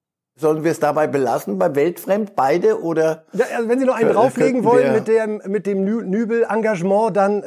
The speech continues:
Speaker 2: sehr, sehr gerne, zumindest was diesen Punkt betrifft.
Speaker 1: Also auch da muss ich sagen, wenn das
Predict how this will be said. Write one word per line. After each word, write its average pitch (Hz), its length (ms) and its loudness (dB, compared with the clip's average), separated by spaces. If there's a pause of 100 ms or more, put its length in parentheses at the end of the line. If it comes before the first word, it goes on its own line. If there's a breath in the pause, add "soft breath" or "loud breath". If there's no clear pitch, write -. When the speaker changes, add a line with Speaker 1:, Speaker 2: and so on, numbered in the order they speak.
Speaker 2:
sehr, 196 160 -2
sehr 196 120 -2
gerne, 196 340 0
zumindest 139 380 -6
was 127 80 -6
diesen 143 280 -8
Punkt 117 220 -8
betrifft. - 400 -16 (540)
Speaker 1:
Also 139 380 2 (220)
auch 151 240 2
da 143 540 0
muss 139 220 -2
ich 135 140 -4
sagen, 143 520 0
wenn 131 580 0
das 131 500 -2